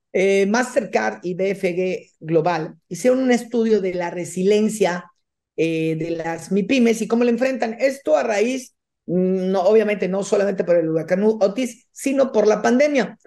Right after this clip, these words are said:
Y fíjate que hay datos muy interesantes, voy a ir con los datos y voy a ir después con, con las propuestas, que es lo más importante. Primero, eh, para enfrentar las crisis, las, eh, mipymes buscan el ahorro, ¿no? Personal,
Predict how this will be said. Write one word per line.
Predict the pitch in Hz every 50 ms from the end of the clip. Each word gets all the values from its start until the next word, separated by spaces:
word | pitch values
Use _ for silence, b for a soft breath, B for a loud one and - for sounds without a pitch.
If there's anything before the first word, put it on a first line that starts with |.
| _ _ _ _ _ _
Y | - 247
fíjate | 214 269 370 359 - 262
que | 269 254
hay | 220 233 247 247
datos | 220 240 220 - 220 226 202 185
muy | 196 202 208 214 226 233 226
interesantes, | 208 180 185 170 185 226 226 220 -
voy | 190 202
a | 202
ir | 190
con | 196 190 196
los | 190 185 185
datos | - - 220 262 220 190
y | 180
voy | 175 180 185
a | 185
ir | 190 175
después | 165 147 - - 180 180
con, | - - 156 151 -
con | - 165 165
las | 160 160
propuestas, | - 233 240 233 320 320 - - 302 -
que | - 185
es | 165
lo | 175
más | 170 170 165 160 - -
importante. | 160 143 139 - 143 143 139 170 151 147 139 123 - b b b b b b b b b b _
Primero, | - 254 277 294 311 302 285 - - - - _ _ -
eh, | 226 240 240 240 240 233 240 233 226
para | 247 240
enfrentar | 247 220 247 247 233 302 320
las | 330 330 262 -
crisis, | 285 277 254 233 277 247
las, | 233 196 185 175 143 - - -
eh, | 151 160 160 160 156 151 151 151 151 165
mipymes | 175 165 165 226 233 226 233 240 262 254 - - _
buscan | _ 160 185 214 208 - - 233 214 214 220 - -
el | 165 165 165 165 160 160 160 160 160 160 156 -
ahorro, | - 165 185 196 208 208 190 170 160 160
¿no? | 170 185 202 208 202 165
Personal, | - 165 151 143 185 185 185 160 - -